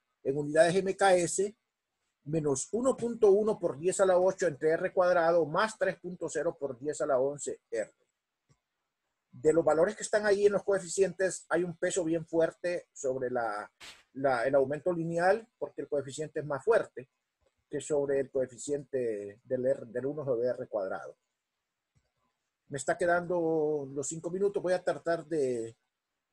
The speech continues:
de, de terminar este ejercicio. A ver si nos deja el tiempo. Pero quiero as-,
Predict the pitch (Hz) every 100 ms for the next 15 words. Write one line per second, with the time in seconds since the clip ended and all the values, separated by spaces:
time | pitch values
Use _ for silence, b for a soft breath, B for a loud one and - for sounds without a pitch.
0 | _ _ 143 131 123 120 107 - _ 139
1 | 135 143 135 143 151 165 156 - 139 127
2 | 117 - 139 156 - 208 175 - 233 -
3 | _ _ _ _ _ _ _ 110 123 139
4 | 151 156 160 175 - 202 160 202 214 _
5 | _ _ _ _ _ _ _ _ _ _
6 | _ 151 - 170 175 185 180 -